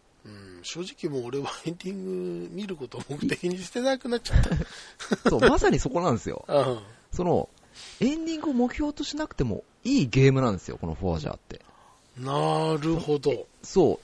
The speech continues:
Speaker 2: あの、小さい目標っていうか、目先の目標がすごい多いんですよね、このゲームって。
Speaker 1: はあ、はあはあはあはあ。
Speaker 2: だから、ちょっとやるだけでも、例えば、レベルも、レベルの概念もあって、
Speaker 1: うん。
Speaker 2: 木とか切ってると、経験値が増えてって、レベルが上がるんですよ。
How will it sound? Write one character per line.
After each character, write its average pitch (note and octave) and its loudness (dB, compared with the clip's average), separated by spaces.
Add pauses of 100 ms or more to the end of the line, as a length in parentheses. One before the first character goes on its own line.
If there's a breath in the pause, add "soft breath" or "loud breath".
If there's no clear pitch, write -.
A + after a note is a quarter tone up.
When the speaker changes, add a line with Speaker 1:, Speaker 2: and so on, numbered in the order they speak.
Speaker 2:
あ D3+ -4
の、 D3 -8
小 F#4+ 4
さ G4+ -2
い F4 2
目 D3+ 0 (100)
標 B2+ 2
っ - -20
て - -4
い F2 -2
う - -
か、 F2+ -2
目 G#2+ 2
先 D4+ 0
の D4+ -2
目 C#4+ -6
標 C4 -2
が B3 -2
す - -4
ご B3+ 2
い - -2
多 G3+ 6
い B2+ 0
ん F#2+ -2
で B1+ -4
す - -10
よ C#2 -6
ね、 B2 0
こ A2 -2
の F2+ 0
ゲ F#2 2
ー D#2+ -2
ム D2 -6
っ - -14
て。 - -6 (240)
Speaker 1:
は C4 0
あ、 A#3 2
は G3+ -2
あ E3+ -8
は E3 -4
あ - -4
は D3 -6 (600)
あ - -12
は F#2+ -10
あ。 - -8
Speaker 2:
だ A#3 -2
か G#3+ -2
ら、 G#3 2 (420 soft breath)
ち - -2
ょ E4+ 2
っ - -2
と E3+ 2
や C#3+ 4
る A#2+ 2
だ A#2+ 4
け B2 -2
で G2 -2
も、 F#2 -2 (160)
例 F3 6
え C3+ 4
ば、 D#2+ 0 (800)
レ C#3 4
ベ A#3+ 6
ル B3 2
も、 A#3+ 2
レ D3 2
ベ A#3+ 4
ル B3 4
の A#3 4
概 A#3 2
念 E2 -2
も C#2+ -2
あ - 0
っ - -8
て、 D2+ -2 (100)
Speaker 1:
う G3 -2
ん。 - -10 (680)
Speaker 2:
木 B3+ 0
と - -2
か F2+ 0
切 - -2
っ - -6
て F2 -4
る E2 -6
と、 - 0 (180)
経 G3+ 2
験 F#3+ 0
値 E3+ -8
が E3 2
増 D#3+ 0
え D3+ 0
て - -4
っ - -4
て、 - -4
レ B2+ 2
ベ E3 2
ル F3 2
が D#3+ -2
上 D#3 -4
が D3+ 2
る B2 0
ん - -2
で - -12
す - -18
よ。 - -16